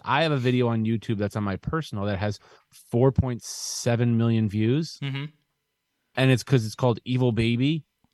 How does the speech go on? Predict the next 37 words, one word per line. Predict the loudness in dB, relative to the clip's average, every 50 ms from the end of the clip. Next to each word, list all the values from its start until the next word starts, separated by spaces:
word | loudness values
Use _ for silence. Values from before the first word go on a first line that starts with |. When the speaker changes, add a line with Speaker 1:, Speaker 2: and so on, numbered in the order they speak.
| _ _ _ _ _ _ _ _ _ 0
Speaker 1:
And | 2 4
it |
was | 4 4 2
at | 2 0 0
that | -2 -2 0
time | 0 0 2 2 4
where | 4 4
that | 4 4 2
video | 2 2 2 4 6 6 4
of | 4 2
the | 2
little | 0 2 2 0 0
kid | 0 0 0 2 2
who | 2 0
would | 0 0
be | 0 -2 -2
laughing, | -2 -4 -4 -4 -2 -2 -2 -4 -2 -2 0 0
he'd | 2 2
be | 0
like, | 0 0 0
"Ha, | 0 2
ha, | 2 2 2
ha, | 4 4 4
ha," | 2 0 -4 _ _ _ _ _ _ _
and | 4 6
then | 6 6
give | 4 2 0
the | 0 -4
serious | -2 -2 -2 0 0 -2 -2
face | -2 -2 -2 -2
and | -2 -2
just | -4 -4 -2
kept | -2 -2 -2 -2 -4
Speaker 2:
<laughs> | -8 -8 -8 -6 _ -2 2
Speaker 1:
going | 4 6 6 6 4
through | 4 4 4 4 4
that. | 2 -2